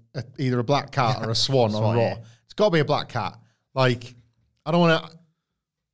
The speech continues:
Speaker 1: people have different opinions on luck when it comes to black cat. Some people it's good, some people it's bad. But, and I'm not saying we would endorse this in any way, I just think I could hoof one.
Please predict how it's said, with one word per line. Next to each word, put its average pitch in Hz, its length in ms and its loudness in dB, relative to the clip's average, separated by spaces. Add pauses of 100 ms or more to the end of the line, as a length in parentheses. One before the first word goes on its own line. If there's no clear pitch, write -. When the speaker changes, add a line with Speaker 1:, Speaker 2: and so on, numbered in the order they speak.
(300)
Speaker 1:
people 175 240 -4
have 156 100 0
different 151 300 -6
opinions 139 340 -2
on 117 280 -4
luck 123 460 -6 (200)
when 110 100 -16
it 107 60 -16
comes 113 180 -8
to 113 60 -16
black 107 200 -10
cat. - 180 -12
Some 147 120 -2
people 123 220 -4
it's 107 100 -8
good, 117 180 -4
some 113 120 -6
people 113 220 -6
it's - 100 -12
bad. 98 280 -8 (540)
But, 120 320 0 (140)
and 98 100 -10
I'm 92 140 -8
not - 180 -8
saying 127 280 -4
we 147 200 -4
would 156 200 -4
endorse 190 460 2
this 151 220 -4
in 139 80 -4
any 131 180 -2
way, 120 300 0 (800)
I 123 80 -4
just 151 320 -4
think 160 140 -2
I 120 40 -6
could 131 180 -2
hoof 139 300 0
one. 107 220 -10